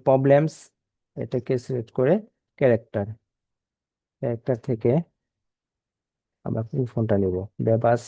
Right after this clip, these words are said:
হ্যাঁ, বেবাস নেওয়া যেতে পারে, কপার, ব্ল্যাক প্রবলেমস।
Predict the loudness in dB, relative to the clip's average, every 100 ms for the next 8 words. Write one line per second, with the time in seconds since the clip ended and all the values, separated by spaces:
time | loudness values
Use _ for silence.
0 | -12 -16 -18 -20 _ _ -10 -6 -2 -2
1 | -2 -4 -2 -2 -2 -6 -4 -4 -4 -10
2 | _ _ _ _ _ _ _ _ _ _
3 | _ _ -4 -4 -4 -2 0 0 0 -2
4 | -6 -6 -6 -6 -8 -6 -6 -6 -6 -6
5 | -8